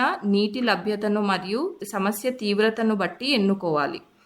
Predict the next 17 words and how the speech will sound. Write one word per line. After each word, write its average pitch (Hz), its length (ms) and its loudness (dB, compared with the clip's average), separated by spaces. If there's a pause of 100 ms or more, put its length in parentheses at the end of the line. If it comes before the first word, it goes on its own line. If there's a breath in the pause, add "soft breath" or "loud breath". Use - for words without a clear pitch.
(440 soft breath)
పొడి 226 200 10
మందులు 269 400 2
ఎక్కువగా 240 540 2
గాలికి 208 600 0
ఎగిరిపోయి 208 800 -2
వాతావరణ 233 600 2
కాలుష్యం 220 480 -4
కలిగించవచ్చు. 190 840 -6 (640 soft breath)
నీటిలో 254 500 8
కరిగే 226 380 2
పొడి 208 280 0
మందులను 214 600 0
సరిగ్గా 196 460 0
కలియబెట్టనప్పుడు 202 1200 -2 (140)
స్ప్రేయర్లో 233 640 2
నాజిల్స్లో 208 640 0
చేరి 214 600 -4